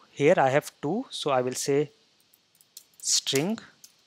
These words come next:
both are string type, so I will say string username and I will say string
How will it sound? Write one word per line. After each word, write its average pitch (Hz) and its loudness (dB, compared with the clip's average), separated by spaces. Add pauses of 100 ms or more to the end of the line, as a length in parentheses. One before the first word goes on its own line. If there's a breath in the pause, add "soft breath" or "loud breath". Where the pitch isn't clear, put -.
(1400)
both 127 -4
are 143 2
string 139 -2
type, 151 -4
so - -4
I 123 -4
will 120 -8
say - -4
string 143 -4
username 131 -2 (1120)
and 123 -4
I 113 -4
will 117 -6
say 170 -4 (420)
string 151 -4